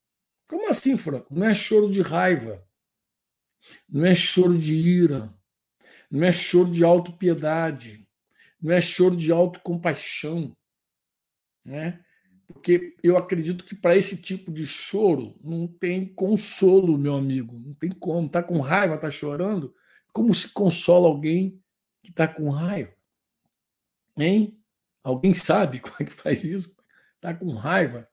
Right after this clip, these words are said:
tá irado, chorando de raiva, de ira. Esse choro, com certeza,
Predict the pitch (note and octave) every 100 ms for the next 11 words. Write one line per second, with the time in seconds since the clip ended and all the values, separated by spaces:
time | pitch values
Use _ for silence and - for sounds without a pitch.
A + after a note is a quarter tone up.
0 | _ _ _ - F#3 D#3+ D3+ A3 A3 A3
1 | C3+ A#2+ - - D#3 F3+ E3 D#3+ - C#3+
2 | F3+ C#3 C3 B2 C#3+ F3 F#3+ C#3+ B2 -
3 | _ _ _ _ _ _ _ _ _ _
4 | _ _ _ _ _ _ E4+ A3+ C4 -
5 | A#3 B3+ A#3+ B3 - G3 - - F#3+ A3
6 | G3+ C#3+ C3 B2+